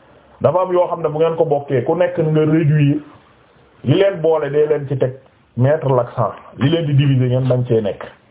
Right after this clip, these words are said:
waaw mais Iblis ak i mbokkam li leen di diviser lay bëgg nag ngeen mettre ko en valeur wal iyaazu billah léegi kon Seydina Jaabir radiyallahu anhu bokk na leen liñ ciy jànge mooy nit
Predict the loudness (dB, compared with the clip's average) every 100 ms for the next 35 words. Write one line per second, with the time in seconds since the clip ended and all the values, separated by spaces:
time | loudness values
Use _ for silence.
0 | _ -8 -6 -6 -10 -20 -20 -20 -20 _
1 | _ -4 -2 0 0 0 -2 -2 -4 -2
2 | -2 -2 -2 -6 -10 _ _ -2 0 0
3 | 0 0 2 2 2 0 0 0 0 -2
4 | -6 -6 -2 0 0 -2 -2 -2 -2 0
5 | -2 -2 -2 -2 -2 -2 0 0 -2 -2
6 | -6 -2 -2 -2 -6 -20 -20 -20 -20 -20
7 | -20 -4 0 0 0 0 0 -2 -10 -20
8 | _ _ _ _ -20 -20 -20 -2 0 2
9 | 0 0 0 0 0 0 0 -2 -2 -2
10 | -2 -2 0 -2 0 -2 -2 -2 -2 -2
11 | 0 0 0 -2 -2 0 0 0 0 -4
12 | -6 _ _ _ _ _ _ _ _ _
13 | _ _ -2 0 0 -2 -10